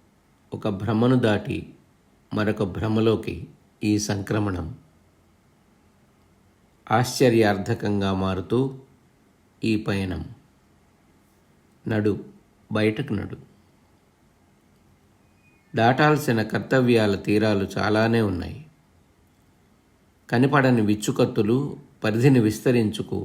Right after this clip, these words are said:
పరీక్షించేందుకు సిద్ధంగా ఉన్నాయి. అంతరంగ మథనము పరిహసిస్తూ ఉంటూనే ఉంది. నీ గాయాల్ని నలుగురికి పంచి బాధోల్ముఖుల్ని చేయనక్కర్లా.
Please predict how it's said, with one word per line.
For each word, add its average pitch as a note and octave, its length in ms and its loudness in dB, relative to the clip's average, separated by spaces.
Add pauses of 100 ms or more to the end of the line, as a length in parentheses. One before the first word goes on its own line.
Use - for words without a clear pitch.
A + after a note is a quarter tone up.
(440)
పరీక్షించేందుకు A2+ 960 0
సిద్ధంగా G2+ 560 -2
ఉన్నాయి. F2+ 380 -6 (2000)
అంతరంగ A#2 500 2
మథనము G#2 560 0 (440)
పరిహసిస్తూ A#2 720 2
ఉంటూనే G#2 500 2
ఉంది. F2+ 360 -6 (2250)
నీ G#2+ 140 2 (100)
గాయాల్ని A2+ 640 4 (420)
నలుగురికి A#2 540 2
పంచి G#2+ 440 -2 (440)
బాధోల్ముఖుల్ని A2 920 2
చేయనక్కర్లా. G2+ 840 -2